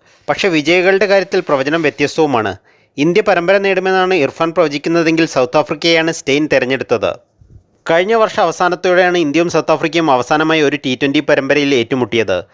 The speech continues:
സൗത്ത് ആഫ്രിക്കയിൽ നടന്ന ഈ പരമ്പരയിൽ ഇന്ത്യ മൂന്ന് ഒന്നിന് ജേതാക്കളാവുകയും ചെയ്തു. ടി ട്വന്റി ഫോർമാറ്റിൽ ഗംഭീര ഫോമിലാണ് ഇന്ത്യ ഇപ്പോൾ കളിച്ചുകൊണ്ടിരിക്കുന്നത്.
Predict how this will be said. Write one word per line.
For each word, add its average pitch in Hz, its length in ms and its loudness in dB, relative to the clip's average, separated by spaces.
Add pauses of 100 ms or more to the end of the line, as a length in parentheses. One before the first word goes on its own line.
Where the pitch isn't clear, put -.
(320)
സൗത്ത് 151 300 0
ആഫ്രിക്കയിൽ 202 380 0
നടന്ന 185 260 0
ഈ 160 160 0
പരമ്പരയിൽ 170 580 0
ഇന്ത്യ 139 240 -2
മൂന്ന് 143 320 0
ഒന്നിന് 160 280 0
ജേതാക്കളാവുകയും 127 800 0
ചെയ്തു. 101 260 -4 (500)
ടി 151 120 2
ട്വന്റി 202 260 0
ഫോർമാറ്റിൽ 185 500 0
ഗംഭീര 139 340 2
ഫോമിലാണ് 165 420 0
ഇന്ത്യ 131 240 -2
ഇപ്പോൾ 147 260 -4
കളിച്ചുകൊണ്ടിരിക്കുന്നത്. 120 880 -2